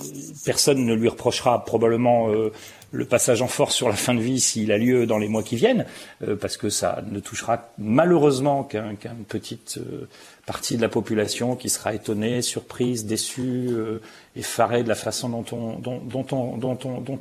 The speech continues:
on gouverne sur ces questions sociales et sociétales. En revanche, la question, euh, de, du, euh, de la retraite, évidemment, parle à tout le monde. Et il y a qu'à, il y a qu'à voir combien il y a eu de, de gens dans la rue. Euh, mais et, et,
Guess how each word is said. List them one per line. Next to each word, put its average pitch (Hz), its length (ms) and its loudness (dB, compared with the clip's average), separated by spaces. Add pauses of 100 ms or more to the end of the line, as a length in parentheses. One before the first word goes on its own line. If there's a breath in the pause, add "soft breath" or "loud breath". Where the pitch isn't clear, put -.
on 135 80 -2
gouverne 131 540 0
sur - 280 -2
ces 131 260 0 (340)
questions 131 340 0
sociales 190 420 2
et 120 60 -4
sociétales. 143 520 0 (380 loud breath)
En 104 80 2
revanche, 190 460 4 (200)
la 104 140 2
question, 117 640 2
euh, 113 200 -4 (320)
de, 110 140 0
du, 107 280 -2 (460 loud breath)
euh, - 80 -6
de 113 120 0
la 101 100 4
retraite, 139 400 2
évidemment, 107 460 6
parle 117 320 2
à 95 40 2
tout - 120 -4
le 101 80 0
monde. 156 240 4
Et 113 40 4
il 104 60 4
y 92 40 0
a - 20 -6
qu'à, 85 420 -4
il 98 80 -8
y - 20 -12
a - 40 -16
qu'à - 120 -10
voir 110 240 0
combien 98 220 -2
il 95 100 -4
y 98 60 -6
a 95 40 -4
eu 98 40 -6
de, 101 140 -4
de 101 160 -2
gens 120 160 0
dans 113 80 2
la 123 80 4
rue. 202 120 6 (300 loud breath)
Euh, 113 300 0
mais 120 100 0
et, 131 380 2
et, 127 40 0